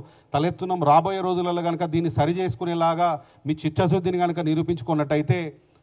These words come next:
ఈరోజు కాంగ్రెస్ పార్టీ దేశవ్యాప్తంగా మరో ఉద్యమానికి కూడా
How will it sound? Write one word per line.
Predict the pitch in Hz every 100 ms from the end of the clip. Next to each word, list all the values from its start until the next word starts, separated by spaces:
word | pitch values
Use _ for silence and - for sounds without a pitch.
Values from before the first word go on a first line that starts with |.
| _ _ _ - 139
ఈరోజు | 180 165 160
కాంగ్రెస్ | 180 190 - 180
పార్టీ | 175 165 190 175 - _ 127
దేశవ్యాప్తంగా | 170 202 196 165 185 180 160
మరో | 185 175
ఉద్యమానికి | 156 175 175 175 160
కూడా | 170